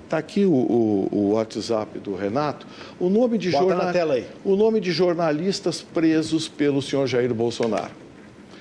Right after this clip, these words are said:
Speaker 1: O nome de empresas de comunicação processadas pelo senhor Jair Bolsonaro. O número de pedidos do senhor Jair Bolsonaro à justiça para afastar redes sociais, para prender, colocar tornozeleira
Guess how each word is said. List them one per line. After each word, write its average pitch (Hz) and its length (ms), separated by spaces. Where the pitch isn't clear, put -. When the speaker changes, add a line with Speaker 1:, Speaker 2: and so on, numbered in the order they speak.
Speaker 1:
O 165 100
nome 233 480
de 151 460
empresas 190 680
de 160 80
comunicação 160 800
processadas 143 720
pelo 139 220
senhor 127 240
Jair 117 300
Bolsonaro. 110 580
O 180 160
número 240 400
de 170 120
pedidos 156 800
do - 140
senhor 135 240
Jair 123 280
Bolsonaro 117 800
à 110 80
justiça 104 720
para 143 300
afastar 135 680
redes 113 320
sociais, 139 840
para 135 240
prender, 117 600
colocar 117 580
tornozeleira 117 920